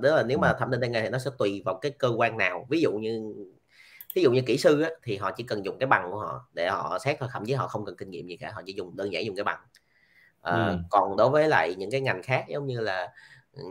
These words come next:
Speaker 1: dạy đại học hoặc là làm I T đi, thì họ sẽ cần
Speaker 2: Ừ.
Speaker 1: hai năm hoặc là một năm full time kinh nghiệm. Đúng không ạ?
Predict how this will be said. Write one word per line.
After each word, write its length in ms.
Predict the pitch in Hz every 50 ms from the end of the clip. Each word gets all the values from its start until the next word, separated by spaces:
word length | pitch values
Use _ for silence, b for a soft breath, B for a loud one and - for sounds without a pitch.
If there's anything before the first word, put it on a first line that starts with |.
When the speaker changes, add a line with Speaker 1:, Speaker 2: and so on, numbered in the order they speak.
| 92
Speaker 1:
dạy 140 | 90 90 92
đại 100 | 101 104
học 160 | 110 98 92 - -
hoặc 200 | 107 - - -
là 420 | 90 90 90 90 90 90 92 92 87
làm 500 | 90 92 90 90 90 90 90 87 90 - - 110
I 40 | 120
T 60 | 123
đi, 300 | 135 139 139 139 139 135 123 - -
thì 100 | 101 92
họ 120 | 95 98 92
sẽ 100 | - 123 -
cần 140 | - 95 87
Speaker 2:
Ừ. 60 | 113 113 104
Speaker 1:
hai 140 | 95 - -
năm 140 | 123 117 117 117
hoặc 80 | 107 92
là 60 | 90
một 160 | 90 90 98 104
năm 120 | 110 113 120 - -
full 80 | 113 -
time 120 | 127 117 110 -
kinh 120 | 110 107
nghiệm. 180 | 98 78 85 95 _ _ _ _ _ _ _ _ _ _ _
Đúng 120 | 92 107 113
không 80 | -
ạ? 40 | -